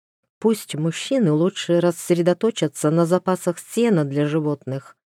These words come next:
пустят побольше поросят и цыплят на откорм. А крупу и муку можно купить на ярмарках, если не хватит припасов.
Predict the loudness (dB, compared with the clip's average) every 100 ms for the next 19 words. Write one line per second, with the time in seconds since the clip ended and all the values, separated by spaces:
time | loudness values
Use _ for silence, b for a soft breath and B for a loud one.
0 | _ _ _ _ _ -2 0 -2 -4 -2
1 | 0 2 0 -2 -2 0 -2 0 0 0
2 | -2 -2 -4 0 0 0 -4 -2 0 -2
3 | 0 0 0 -4 _ _ _ _ _ _
4 | _ _ _ _ -6 0 0 0 2 4
5 | 4 2 0 -2 -2 _ _ _ -2 -2
6 | 0 0 0 -2 -2 0 2 2 2 2
7 | 2 0 -2 -4 -6 -4 2 2 2 0
8 | 2 0 -2 -2 -2 -4 -6 -4 -4 -4
9 | -6 -6 -10 -10